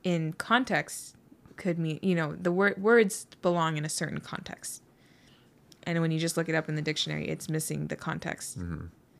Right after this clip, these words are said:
Speaker 1: But if the dictionary
Speaker 2: Yeah.
Speaker 1: was all-knowing and you could ask
Speaker 2: Yeah.
Speaker 1: it the context, I'm sure it'd give you the right one.
Speaker 2: Mm-hmm.
Speaker 1: But it's not,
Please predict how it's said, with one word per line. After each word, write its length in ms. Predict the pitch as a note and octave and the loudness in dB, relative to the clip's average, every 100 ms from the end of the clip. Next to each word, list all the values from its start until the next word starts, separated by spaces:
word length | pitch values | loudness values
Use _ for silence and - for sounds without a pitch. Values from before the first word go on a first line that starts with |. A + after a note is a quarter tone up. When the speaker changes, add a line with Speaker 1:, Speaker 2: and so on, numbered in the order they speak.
| - | -2
Speaker 1:
But 120 | F3+ | 0
if 80 | F3 | 2
the 80 | |
dictionary 420 | F3+ B3 - F3+ E3 | 0 0 0 0 0
Speaker 2:
Yeah. 60 | |
Speaker 1:
was 220 | E3 D#3 | 0 -2
all-knowing 500 | - F3 F3+ F3 E3 | 0 0 2 2 0
and 100 | D#3+ | -2
you 60 | D#3 | -2
could 120 | - E3 | -2 -2
ask 260 | E3 - | -2 -2
Speaker 2:
Yeah. 60 | E3+ | -4
Speaker 1:
it 80 | - | -4
the 60 | |
context, 520 | - G#3 C#4 F3 E3+ | 0 2 2 0 -2
I'm 100 | E3 | -4
sure 160 | F3+ F#3 | -2 0
it'd 120 | E3 | 0
give 140 | E3 E3 | 0 0
you 80 | D#3 | 0
the 120 | D#3 | 0
right 180 | D3+ D#3 | 0 2
one. 200 | A3+ F#3 | 2 2
Speaker 2:
Mm-hmm. 100 | F2 - - - - - | -2 -10 -18 -20 -16 -4
Speaker 1:
But 160 | - | 0
it's 180 | D#3 - | 0 2
not, 200 | G3 E3 | 2 2